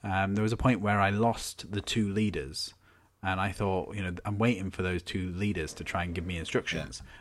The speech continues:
Speaker 1: But then I had to wait for some Willis guy to, to run through his story. So I am, I'm twenty hours in. Uh, I've done about fifty percent of the map, so that's pretty much all the bell towers.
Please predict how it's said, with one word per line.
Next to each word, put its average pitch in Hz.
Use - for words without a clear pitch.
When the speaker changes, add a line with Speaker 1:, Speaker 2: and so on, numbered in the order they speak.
Speaker 1:
But 92
then 92
I 90
had 90
to 87
wait 92
for -
some 87
Willis 98
guy 82
to, 78
to -
run 101
through 98
his 147
story. 92
So 131
I 127
am, 143
I'm 123
twenty 151
hours 107
in. 85
Uh, 87
I've 90
done 101
about 92
fifty 117
percent 117
of 110
the 107
map, 110
so -
that's 92
pretty 101
much 95
all 101
the 92
bell 90
towers. 90